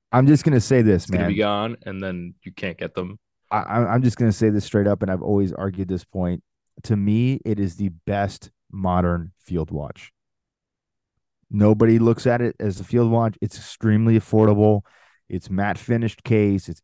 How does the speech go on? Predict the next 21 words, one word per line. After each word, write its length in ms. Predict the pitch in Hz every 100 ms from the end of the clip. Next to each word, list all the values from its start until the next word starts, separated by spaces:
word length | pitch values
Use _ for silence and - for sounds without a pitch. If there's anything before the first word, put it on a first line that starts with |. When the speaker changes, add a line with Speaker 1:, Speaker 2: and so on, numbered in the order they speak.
| -
Speaker 1:
anti-magnetic. 920 | 98 - 113 113 104 107 98 98 92
It's 160 | 90 -
wa-, 160 | 87 -
uh, 120 | 98 -
it's 140 | -
highly 440 | - - 98 110
water 240 | 110 113 113
resistant. 640 | 113 92 101 - 98 90
It 80 | 98
looks 220 | 85 85 -
very 220 | 92 101
military. 580 | 107 110 104 - 104 101
You 60 |
put 180 | 95 90
that 160 | 98 90
bad 200 | 95 95
boy 140 | 95
in 80 | 95
a 40 | 92
nato 360 | 92 95 95
strap. 380 | 90 - 87 82